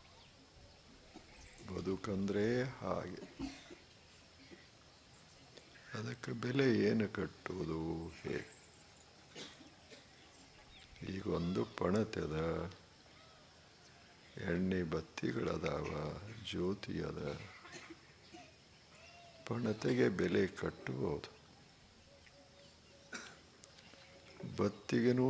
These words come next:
ಬೆಲೆ ಕಟ್ಟಬಹುದು, ಎಣ್ಣೆಗೆನೂ ಕಟ್ಟಬಹುದು.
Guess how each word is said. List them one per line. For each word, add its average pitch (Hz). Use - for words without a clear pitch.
ಬೆಲೆ 92
ಕಟ್ಟಬಹುದು, 85
ಎಣ್ಣೆಗೆನೂ 117
ಕಟ್ಟಬಹುದು. 85